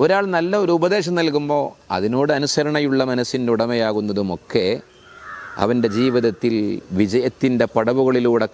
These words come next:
കടന്നു പോകാനുള്ള മാർഗങ്ങളാണ്. അള്ളാഹു റബ്ബുൽ ഇസ്സത്ത് സൗഭാഗ്യം നൽകി അനുഗ്രഹിക്കട്ടെ. ഇങ്ങനെ ഓരോ പ്രഭാതത്തിലും മുത്തുനബി സല്ലല്ലാഹു അലൈഹി വസല്ലമ തങ്ങളെക്കുറിച്ച് പഠിക്കാനും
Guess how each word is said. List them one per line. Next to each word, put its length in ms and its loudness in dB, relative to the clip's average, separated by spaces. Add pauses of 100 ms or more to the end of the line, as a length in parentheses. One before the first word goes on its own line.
കടന്നു 260 -2
പോകാനുള്ള 760 -2
മാർഗങ്ങളാണ്. 800 -2 (760)
അള്ളാഹു 340 2
റബ്ബുൽ 340 2
ഇസ്സത്ത് 300 0
സൗഭാഗ്യം 540 0
നൽകി 200 0
അനുഗ്രഹിക്കട്ടെ. 680 -2
ഇങ്ങനെ 560 0 (580)
ഓരോ 360 4
പ്രഭാതത്തിലും 720 0
മുത്തുനബി 340 0
സല്ലല്ലാഹു 580 0
അലൈഹി 280 0
വസല്ലമ 540 -2
തങ്ങളെക്കുറിച്ച് 840 -2 (100)
പഠിക്കാനും 680 0